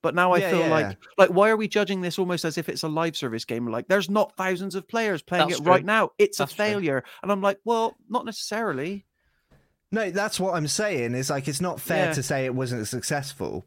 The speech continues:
Speaker 2: but, but a lot of people after playing the game now have said, "Mm, not, it wasn't actually that good." Or
Speaker 3: Including me.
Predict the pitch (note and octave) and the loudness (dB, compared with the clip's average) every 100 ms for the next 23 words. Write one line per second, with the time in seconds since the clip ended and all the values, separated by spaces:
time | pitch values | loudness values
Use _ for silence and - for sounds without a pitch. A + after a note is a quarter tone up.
0 | - - - C#3 C3 C3+ - D3+ C#3+ D3 | -14 -20 -8 -4 -4 -6 -6 -4 -2 -2
1 | D#3+ C#3+ - D#3+ C#3 B2 B2 C3 - - | 0 -2 -2 -4 -2 -2 -2 -4 -6 -4
2 | - F3+ C#3 A2 G#2 G#2 G#2 G#2 G#2 G#2 | -4 -2 -2 -4 -2 -2 -2 -2 -2 -2
3 | - A#2 G#2+ G2 - _ _ _ _ _ | -4 -2 -2 -4 -10 _ _ _ _ _
4 | - A2+ G2+ G2 F#2+ - _ _ _ A#2 | -10 -6 -4 -4 -8 -14 _ _ _ -4
5 | A2 - _ _ _ _ _ _ A2 G#2+ | -4 -6 _ _ _ _ _ _ -6 -2
6 | A2+ G#2+ G#2 F2 A2 G#2 F2+ G#2+ A2 E2 | -2 -2 -4 -4 -4 -4 -4 -4 -4 -4
7 | - - C3+ B2 C3 B2 A#2+ A#2 G#2 | -8 -4 0 4 6 6 4 2 0